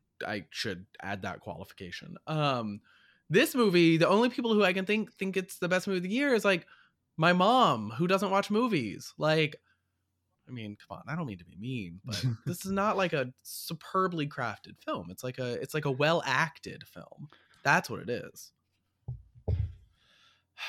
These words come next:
Speaker 2: Yeah, yeah, there's decently act-, good, good, uh, decently good acting in it, and I do
Speaker 1: Yeah.
Speaker 2: think that Troy, Troy Kotsur won Best Supporting Actor.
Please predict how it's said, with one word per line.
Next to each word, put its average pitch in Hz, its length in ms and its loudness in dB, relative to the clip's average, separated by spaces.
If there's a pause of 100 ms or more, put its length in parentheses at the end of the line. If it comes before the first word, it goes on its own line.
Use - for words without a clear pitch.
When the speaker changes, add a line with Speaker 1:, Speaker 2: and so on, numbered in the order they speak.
(160)
Speaker 2:
Yeah, 185 320 4 (160)
yeah, 147 240 2
there's 175 220 -4 (320)
decently 151 420 0
act-, 127 440 -2
good, 127 280 0 (200)
good, 127 240 0
uh, 139 360 4
decently 190 400 2
good 135 140 4
acting 120 380 2
in 123 120 2
it, 147 240 -2
and 131 320 4
I 143 120 2
do 190 120 2
Speaker 1:
Yeah. 214 60 4
Speaker 2:
think 180 380 2
that 127 260 4 (200)
Troy, 156 360 6
Troy 202 300 4
Kotsur 151 560 4
won 127 440 4 (120)
Best 135 240 2
Supporting 113 380 0
Actor. 101 480 -2